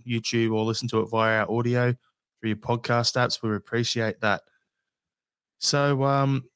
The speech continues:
what we did, the last one, we went through about eight or nine different topics, questions, things like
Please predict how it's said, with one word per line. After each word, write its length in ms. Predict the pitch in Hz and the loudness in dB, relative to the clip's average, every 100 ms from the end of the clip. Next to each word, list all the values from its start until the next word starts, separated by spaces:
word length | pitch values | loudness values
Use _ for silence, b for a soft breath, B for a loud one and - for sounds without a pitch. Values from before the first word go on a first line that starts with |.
| _ | _
what 120 | 160 | -2
we 80 | 147 | 0
did, 360 | 131 139 131 - | 2 0 0 -4
the 80 | 127 | 0
last 260 | 131 127 | 0 2
one, 120 | 147 135 | 0 2
we 40 | |
went 200 | 127 123 | 2 0
through 100 | 139 | 0
about 260 | 120 117 117 | 0 2 2
eight 80 | |
or 80 | 117 | 0
nine 440 | 113 113 113 110 104 - | 0 -2 -2 -4 -8 -12
different 280 | 120 120 98 | -6 -4 -4
topics, 480 | - 127 131 127 - | -2 0 0 -2 -2
questions, 600 | - 127 - 127 120 - | -2 -2 0 -2 -2 0
things 240 | 123 120 | 0 0
like 200 | 120 107 | 0 -2